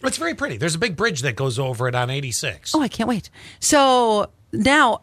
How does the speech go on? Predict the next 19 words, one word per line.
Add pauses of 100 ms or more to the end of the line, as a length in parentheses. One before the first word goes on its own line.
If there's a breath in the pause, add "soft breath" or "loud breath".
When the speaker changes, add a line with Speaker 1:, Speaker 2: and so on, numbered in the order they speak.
(140)
Speaker 2:
I
have
most
of
them
coming
from
Cleveland,
right?
Speaker 1:
Yeah,
sure.
Speaker 2:
So
why
would
two (120)
arrive
before
everyone
else?